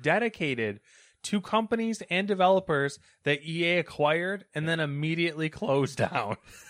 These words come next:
And that doesn't include all the ones that they ran into the ground and then closed down.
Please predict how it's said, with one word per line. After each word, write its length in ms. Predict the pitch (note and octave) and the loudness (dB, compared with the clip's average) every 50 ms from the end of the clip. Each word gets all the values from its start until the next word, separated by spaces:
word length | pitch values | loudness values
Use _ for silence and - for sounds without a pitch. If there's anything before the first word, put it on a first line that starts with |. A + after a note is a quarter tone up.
| - - - - - - - - - - C6+ C6+ C6+ C6+ C6+ C6+ C6+ C6+ C6+ C6+ C6+ A5+ _ - A5 G#5+ - - - - G#4 G#4 E4 - _ _ - D#4 - - - _ - - - _ _ | -20 -20 -20 -20 -20 -20 -20 -20 -20 -20 -20 -20 -20 -16 -16 -16 -14 -14 -16 -16 -18 _ _ -16 -16 -14 -18 -20 -20 -14 -8 -8 -8 -8 _ _ -10 -10 -10 -10 -14 _ -14 -14 -14 _ _
And 180 | - D#3+ F3+ G3 | 0 2 4 4
that 160 | B3 C4+ C#4 | 2 2 4
doesn't 320 | - C4 A#3+ - B3+ G#3+ | 2 2 2 2 -2 -4
include 400 | G3+ D4+ - - A3 A#3 G#3+ G3+ | -4 -6 -6 -2 0 2 4 6
all 160 | G3+ G3 G3 G3 | 6 6 6 6
the 80 | F#3+ F3+ | 4 4
ones 260 | F3 F3+ F#3 F#3 F#3 F3+ | 4 2 2 2 0 -2
that 120 | F#3 D#3+ | -2 -2
they 100 | E3 D3 | -2 -4
ran 280 | C#3 C#3 D3 D3+ D#3+ D#3+ | -2 0 2 2 2 2
into 220 | D#3+ D#3+ F3 F3+ | -2 -4 -4 -6
the 80 | D3 B2+ | -6 -6
ground 580 | A#2+ C3 C#3+ D#3 D#3+ D3 A#2+ G#2 G#2+ G#2+ A2 G2+ | -2 -2 0 0 2 0 0 -2 -4 -6 -8 -6
and 180 | - B2 B2 B2+ | -4 -4 -2 0
then 200 | B2 A#2 A2 G2+ | 0 -2 -2 -2
closed 560 | - - - C#3 B2 A#2+ C3+ C3 B2 B2+ A#2 | -6 -4 0 2 2 2 2 0 -4 -6 -6
down. 320 | - B2 A#2 G2+ F#2 G#2+ | -6 -6 -8 -8 -10 -12